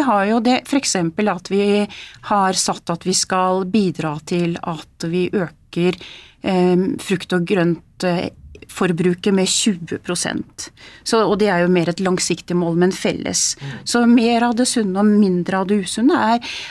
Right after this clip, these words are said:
Speaker 1: er, det bygger på kostrådene, og er da felles mål i denne intensjonsavtalen. Og våre mål, vi, vi har jo vært veldig tydelige på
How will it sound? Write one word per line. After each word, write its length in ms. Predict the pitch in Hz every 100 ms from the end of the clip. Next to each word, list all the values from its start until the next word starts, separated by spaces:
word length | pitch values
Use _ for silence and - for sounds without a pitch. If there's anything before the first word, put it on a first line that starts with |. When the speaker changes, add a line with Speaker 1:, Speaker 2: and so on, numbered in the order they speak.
| -
Speaker 1:
er, 380 | 196 196 214 226 -
det 280 | 202 196
bygger 280 | 220 190 185
på 80 | 262
kostrådene, 640 | 240 - - 175 165 170 302 - - 247
og 100 | 247
er 300 | 202 175 190
da 280 | 185 180 190
felles 460 | - 170 160 180 180
mål 300 | 160 160 180
i 40 |
denne 220 | 170 165
intensjonsavtalen. 880 | 156 185 185 180 - - 156 165 262 - - -
Og 160 | 247 240
våre 400 | 330 220 170 262
mål, 340 | 226 185 196 196
vi, 80 | 269 - - - 240
vi 80 |
har 320 | 302 247 175 190
jo 80 | 233
vært 240 | 233 269
veldig 240 | 269 202 202
tydelige 420 | - 220 170 170
på 160 | 208